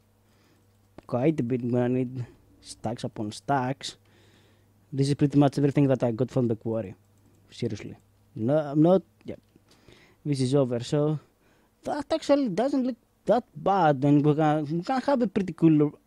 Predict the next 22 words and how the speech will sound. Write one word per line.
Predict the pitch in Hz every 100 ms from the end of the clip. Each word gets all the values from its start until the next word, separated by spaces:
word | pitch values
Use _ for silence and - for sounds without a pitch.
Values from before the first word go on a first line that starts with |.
| _
entrance | 165 165 151 135 123
way, | 127 127 143
so | 143 135 131 139 - - _ - - -
let | 170
me | 226
mark | 262 214 -
the | 131
middle | 120 127 120
in | 113
here. | - 135 143 147 139 -
Think | 180 202
about | 190 185
having, | 175 170 180 165 151
like, | 147 143 -
to | 131 127 123 117 - _ _ _ _ _
every | 127 147 151
four | 156 156
corners | - 151 160 180 185 175 151
in | 147
here, | - 170 185 180 - _ _ _ -
have, | 135 143 131 131
uh, | 131 131 131